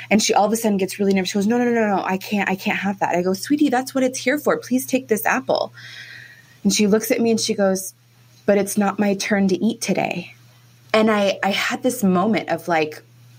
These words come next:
'cause her brother, it's a family of four, her brother was inside waiting with the parents. And I, and I said, "Please, just take this apple,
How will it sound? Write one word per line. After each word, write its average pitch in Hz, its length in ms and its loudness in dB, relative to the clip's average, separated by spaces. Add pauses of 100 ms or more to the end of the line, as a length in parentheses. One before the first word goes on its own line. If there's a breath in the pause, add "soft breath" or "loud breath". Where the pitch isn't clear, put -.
(280)
'cause 202 180 0
her 196 140 2
brother, 185 500 2 (680)
it's 190 120 0
a 175 40 2
family 185 300 2
of 190 80 0
four, 151 220 2
her 185 120 -4
brother 175 300 2
was 156 180 0
inside 165 520 -2 (240)
waiting 175 320 4
with 170 120 0
the - 100 0
parents. 147 540 -2 (540 loud breath)
And 202 160 4
I, 208 240 0
and 190 140 -2 (920 loud breath)
I 185 120 4
said, 190 360 2 (840)
"Please, 208 680 2 (140)
just - 240 -2
take 190 260 0
this 160 200 2
apple, - 400 0